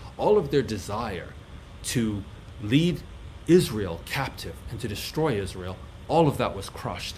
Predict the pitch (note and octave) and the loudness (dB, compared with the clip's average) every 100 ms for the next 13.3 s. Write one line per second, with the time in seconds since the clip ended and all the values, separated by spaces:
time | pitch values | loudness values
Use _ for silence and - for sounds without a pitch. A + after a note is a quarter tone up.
0 | - - G2 - E2+ E2 D#2+ D2+ - - | -12 -10 -10 -8 -8 -10 -10 -12 -10 -10
1 | E2 - - - - - - - - G#2 | -12 -14 -14 -12 -12 -12 -12 -12 -6 -4
2 | G2 - - - F3 F#3 E3+ C#3 C3+ C3+ | -4 -10 -10 -2 2 4 4 4 0 0
3 | G#2 G2+ G2 - E2+ - - - - - | -2 -4 -6 -8 -10 -12 -16 -16 -12 -6
4 | G2+ F#2 A#2 C3+ - A#2 F#2+ - G2 G2 | -4 -2 0 0 -2 -6 -6 -6 -4 -4
5 | F2+ - E2 - - - - - - - | -6 -10 -12 -12 -12 -12 -14 -14 -14 -14
6 | - G#2 - A2+ F#2 - C3+ D3 D#3 E3 | -4 -4 0 0 -2 0 2 2 2 0
7 | - - - - - - - A#2 A2+ G#2 | -6 -16 -16 -16 -16 -14 -4 0 0 0
8 | F2 - A2+ C#3 C3 G#2 E2 C2 - - | -6 -4 0 2 0 -2 -6 -8 -12 -16
9 | - - - - - - - - - A2+ | -16 -16 -16 -16 -16 -16 -16 -8 -4 -4
10 | G2 F#2 - D#3+ E3+ E3 - A2+ - A#2+ | -4 -6 -2 2 2 0 -4 -6 -6 0
11 | A2 - - - - - A2+ - G2+ G#2 | 0 0 -6 -14 -14 -8 -6 -4 -4 -2
12 | G#2+ D3+ - B2+ - B2+ A2 G2+ - F2+ | 0 0 0 -6 -4 -2 -2 -4 -6 -6
13 | - - - | -8 -12 -14